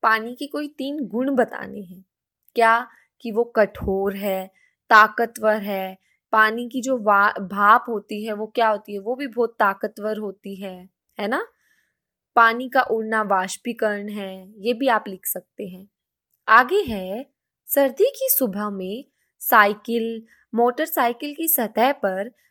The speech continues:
पानी की बारीक बूंदें क्यों दिखती हैं? जो सर्दी पड़ती है तब हमारी सुबह में साइकिल, मोटरसाइकिल, इन सब की सतहों पर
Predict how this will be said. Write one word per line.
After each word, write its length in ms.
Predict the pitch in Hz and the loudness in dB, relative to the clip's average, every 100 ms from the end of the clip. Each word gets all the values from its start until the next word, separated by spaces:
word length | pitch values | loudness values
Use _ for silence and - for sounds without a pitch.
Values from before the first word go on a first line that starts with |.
| _ | _
पानी 340 | 233 240 269 370 | 0 0 0 -6
की 200 | 415 403 | -2 0
बारीक 440 | 233 208 196 247 339 | 2 2 0 -4 -4
बूंदें 400 | 214 208 196 214 | -8 -12 -4 -4
क्यों 300 | 240 - 349 | -4 -8 -8
दिखती 520 | 269 226 _ 190 180 | -6 -8 _ -16 -16
हैं? 120 | 180 - _ _ _ _ _ _ _ - | -18 -20 _ _ _ _ _ _ _ -16
जो 120 | 190 | -8
सर्दी 440 | 214 214 180 196 | -4 -2 -2 -4
पड़ती 480 | 254 226 185 - 190 | -4 -4 -4 -10 -14
है 260 | 190 185 202 _ _ _ | -12 -14 -16 _ _ _
तब 160 | 220 220 | -2 -2
हमारी 340 | 226 208 214 | -2 -4 -4
सुबह 420 | 226 233 208 240 | -6 -8 -6 -6
में 260 | 226 226 220 | -6 -8 -4
साइकिल, 580 | - 208 196 - 233 226 | -2 -2 -2 -4 -8 -6
मोटरसाइकिल, 800 | 214 208 208 - 208 202 233 - | -8 -8 -8 -4 -4 -6 -10 -12
इन 120 | 269 | -10
सब 220 | 294 269 - | -8 -8 -8
की 100 | 320 | -6
सतहों 480 | 294 226 226 208 247 | -6 -6 -10 -8 -8
पर 360 | 214 185 226 | -6 -6 -8